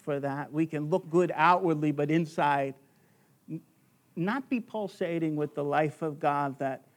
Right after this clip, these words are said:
we are meant to be pulsating with as believers. Well, here is the verse of Scripture we read last week. "And a highway will be there. It will be called the way of holiness.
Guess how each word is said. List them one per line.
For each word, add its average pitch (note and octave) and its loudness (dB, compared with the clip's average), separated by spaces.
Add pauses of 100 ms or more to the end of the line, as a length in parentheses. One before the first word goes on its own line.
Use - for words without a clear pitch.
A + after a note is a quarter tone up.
(240)
we C#3+ 2
are D3+ 2
meant D3 2
to C#3 0 (840)
be D3 0
pulsating D#3 4
with C#3 2
as C#3 0
believers. C3+ -4 (2000)
Well, F3 6
here C4+ 8
is A3 6
the E3 6 (1600)
verse F#3 0
of F#3+ 0
Scripture F#3+ 4
we E3+ 6
read E3 4
last D#3 6
week. D#3 4 (420)
"And E3 6
a E3+ 8
highway A#3 10
will G#3+ 12
be G3 8
there. D#3 6
It F#3 8
will G3 10
be F#3+ 4
called G3+ 6
the D#3+ 4
way G3 8
of F3 2
holiness. E3 6